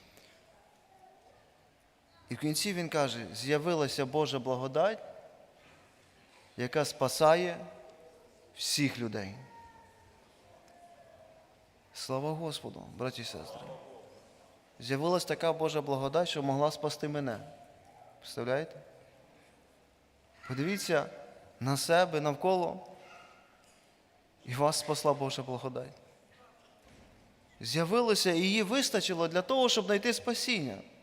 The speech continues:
Більше того, Господь дарує нам діток, і цієї благодаті Божої вистачить, щоб їх спасти, правда? Це є велике чудо, яке Господь проявив до нас.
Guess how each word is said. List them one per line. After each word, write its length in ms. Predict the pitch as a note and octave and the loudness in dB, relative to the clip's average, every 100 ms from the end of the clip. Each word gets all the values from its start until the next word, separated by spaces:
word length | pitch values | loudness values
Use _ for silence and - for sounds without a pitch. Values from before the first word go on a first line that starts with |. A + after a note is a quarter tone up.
| - - - - - - - - - - _ _ _ _ _ _ _ - - - - - - | -20 -20 -20 -20 -20 -20 -20 -20 -20 -20 _ _ _ _ _ _ _ -20 -20 -20 -20 -20 -8
Більше 340 | B2+ G#3 G#3 | -2 2 2
того, 240 | F#3+ F#3+ D#3+ | 4 4 6
Господь 420 | E3+ - G3 F#3+ | 2 2 2 2
дарує 300 | F3+ F#3+ F#3+ | 4 4 4
нам 200 | F3+ D#3+ | 2 0
діток, 420 | E3 A3+ G3+ E3+ | 0 2 0 0
і 400 | E3 E3+ D#3+ D#3 - - - - - - - - _ _ _ - | 0 2 2 -2 -8 -18 -20 -20 -20 -20 -20 -20 _ _ _ -12
цієї 360 | - D3+ F#3+ | -2 0 0
благодаті 640 | E3 D3+ D3+ C#3 C#3+ C#3+ | -2 -2 0 2 2 0
Божої 420 | D3+ D#3 D#3 E3 D#3+ | -4 -4 -2 -2 0
вистачить, 420 | E3+ F3+ E3+ E3+ | 0 0 -4 -2
щоб 200 | F3+ E3+ | -2 0
їх 220 | G3+ F#3+ | 0 -2
спасти, 420 | - C#3+ - B2 | -4 -6 -6 -8
правда? 400 | A#2+ C3 E3+ - - - - - - A#2+ A#2+ - C3+ - - - - - - - - - - - - _ _ - | -2 -2 -2 -6 -14 -20 -20 -20 -20 -20 -20 -18 -18 -18 -20 -20 -20 -20 -20 -20 -20 -20 -20 -20 -20 _ _ -8
Це 180 | - | -4
є 140 | E3 E3 | -2 -2
велике 440 | D3+ F3 F#3+ F3 | 0 0 -2 -4
чудо, 540 | D3 - G#3 G#3 D3+ D3 | -2 0 2 2 0 0
яке 200 | C#3+ D#3+ | 0 -2
Господь 500 | D3+ - E3 D3+ - | 0 -2 -2 -2 0
проявив 360 | D3+ D3 C#3+ | -2 -2 -2
до 120 | C#3 | -2
нас. 320 | B2+ F#2+ - | -4 -6 -10